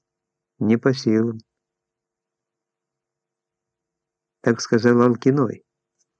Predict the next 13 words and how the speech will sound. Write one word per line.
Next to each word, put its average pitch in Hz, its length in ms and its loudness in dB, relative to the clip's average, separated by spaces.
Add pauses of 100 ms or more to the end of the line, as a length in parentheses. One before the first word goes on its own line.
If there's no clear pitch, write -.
(1300)
И 107 100 -2
понравилось 127 680 0
всем 107 400 -2
предложение. 113 840 -2 (1400)
Встали 120 560 -2
они 143 420 0
и 123 280 -2
для 110 240 0
сна 131 720 -2 (460)
по 107 120 -2
жилищам 113 640 0
своим 113 400 0
разошлись. 107 800 -2